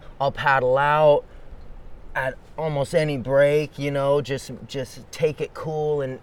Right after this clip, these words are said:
and easy and smooth. But it's just, it's really taken you all over the world, this, this,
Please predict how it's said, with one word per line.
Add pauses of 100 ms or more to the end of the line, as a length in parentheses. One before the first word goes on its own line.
and
easy
and
smooth. (480)
But
it's
just,
it's
really (540)
taken
you
all
over
the
world,
this,
this,